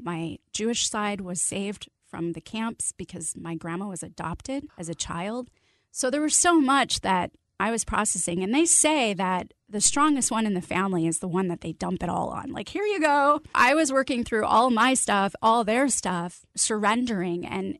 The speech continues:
really it was when I decided to surrender, "Okay, if this is the way that I'm gonna die,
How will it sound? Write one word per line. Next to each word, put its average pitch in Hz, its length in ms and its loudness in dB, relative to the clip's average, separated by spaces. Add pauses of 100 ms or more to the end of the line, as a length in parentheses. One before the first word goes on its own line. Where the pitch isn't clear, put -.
really 240 400 -4
it 196 120 -6
was 208 320 -4
when 202 180 -6
I 190 300 -6
decided 226 500 -4
to 190 120 -6
surrender, 190 800 -4 (140)
"Okay, 208 440 -2
if 175 100 -10
this 254 180 -2
is 302 120 -4
the 262 100 -2
way 190 260 -4
that 202 160 -6
I'm 185 240 -6
gonna 196 260 -8
die, 185 560 -6